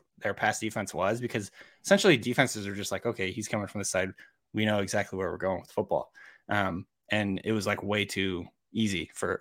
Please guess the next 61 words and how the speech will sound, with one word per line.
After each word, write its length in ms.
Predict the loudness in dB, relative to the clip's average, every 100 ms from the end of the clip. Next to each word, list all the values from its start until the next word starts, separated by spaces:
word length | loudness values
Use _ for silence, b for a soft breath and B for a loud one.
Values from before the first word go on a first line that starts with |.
| -4
opposing 300 | -4 -2 -4
defenses. 440 | -4 -4 -6 0
Now, 260 | 10 10 10
if 120 | 6
you 60 | 2
get 300 | 2 2 -2
a, 100 | -2
a 60 | 2
really 200 | 2 2
good 160 | 2
corner 280 | 8 8 10
in, 200 | 6 2 -4 b b b
um, 380 | 4 4 4 -2 _ -20 -6 4
again, 240 | 6 6
you 40 |
kinda, 220 | 4 4 6
like, 140 | 4
shut 180 | 4 4
down 200 | 4 4
one 100 | 4
area 180 | 4 2
of 60 |
the 40 | 4
field. 380 | 10 12 10
You 80 | 6
can 140 | 0 0
kinda, 220 | 2 4
like, 180 | 2 2
do 140 | 4
other 140 | 4 4
things 260 | 2 0
to 60 | 2
shut 180 | 2 4
down 140 | 2
the 60 | 4
other 160 | 8 10
areas 220 | 10 6
of 80 | 4
the 20 |
field, 180 | 6 6
and 80 | 2
it 60 |
becomes 220 | -2 -2
a 60 | 0
whole 200 | 8 10
lot 160 | 10 10
harder 480 | 10 10 8 0 _ _ _ _ _
for 220 | 4 6
an 80 | 6
opposing 320 | 6 6 6
quarterback 400 | 6 8 8 4
to, 60 | 2
like, 140 | -2
figure 240 | -2 0 2
out 100 | 2
where 80 | 0
to 60 |
go 100 | -4 -6
with 100 | -6
football. 260 | -2 -2
So 280 | 0 -2